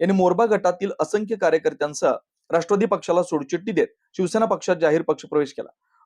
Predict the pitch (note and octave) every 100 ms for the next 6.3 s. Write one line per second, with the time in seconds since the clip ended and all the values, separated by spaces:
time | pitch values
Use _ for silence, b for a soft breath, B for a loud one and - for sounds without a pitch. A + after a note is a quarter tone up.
0 | - E3 E3+ E3+ F3+ - F3+ F3 - D#3
1 | D#3+ E3+ E3 D3 D3 E3+ - _ - D#3
2 | D3+ F#3 F3 D3+ D#3+ D#3+ E3+ F3 - _
3 | b b D#3+ D#3+ F#3+ F3+ F#3 E3+ D#3 D#3+
4 | E3+ F3+ D#3+ D3+ D#3 - D3 E3 E3+ D3+
5 | C#3 D3 F3+ F3+ E3 D#3 D#3 D#3+ C3+ C#3
6 | C#3+ E3+